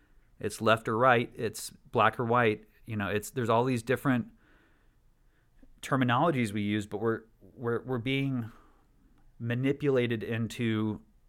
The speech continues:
that you have to go to extremes. And I think the biggest part about, for me, realizing that I was the answer that I seek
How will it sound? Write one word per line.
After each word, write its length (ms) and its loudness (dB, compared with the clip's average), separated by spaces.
that 180 -2
you 140 -2
have 220 0
to 80 -2
go 160 4
to 220 -2
extremes. 800 -6
And 120 0
I 80 2
think 240 -4
the 120 -4
biggest 400 0
part 180 6
about, 440 4
for 100 -8
me, 420 -2
realizing 480 2
that 140 -2
I 140 4
was 200 0
the 160 -10
answer 380 -2
that 120 -2
I 80 -2
seek 480 -4